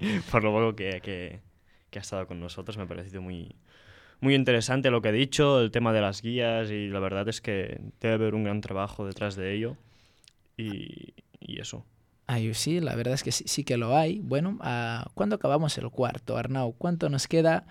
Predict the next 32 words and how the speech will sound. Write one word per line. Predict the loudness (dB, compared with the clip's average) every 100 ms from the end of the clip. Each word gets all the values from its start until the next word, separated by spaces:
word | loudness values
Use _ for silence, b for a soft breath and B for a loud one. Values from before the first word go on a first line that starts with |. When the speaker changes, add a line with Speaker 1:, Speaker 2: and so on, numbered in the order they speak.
| b b b _
Speaker 2:
Nos | -2 2
faltarán, | 2 6 8 8 6 6 6 4 0 0
pues, | 2 4
Speaker 1:
Veinte | 6
Speaker 2:
treinta | 6 6 4 2
segundos, |
Speaker 1:
segundos, | 4 4 4 4
Speaker 2:
veinte | 4 2 2
segundos, | 0 2 2
Speaker 1:
veinte | 2 2
Speaker 2:
última | 2 2 2
Speaker 1:
segundos. | 4 4
Speaker 2:
posesión. | 2 0 B B B
Pues | -2 0 4
bueno, | 4 2 -2 -10 -20 -20 _ _ _ -8
ahora | 2 6 6
después | 4 4 2 4
de |
hablar, | 4 4 2 -2 -16 _ _ _ _
me | -10 0
parece | 2 2 0
que | 0 0
hoy | 2 0
nos | -2 -2 -4
iremos | -2 -2 0
a | 0
una | 0 2
prórroga, | 4 4 2
¿no, | -2
Speaker 1:
Sí, |
¿no? | -2
Speaker 2:
Arnau? | -2 0 0 0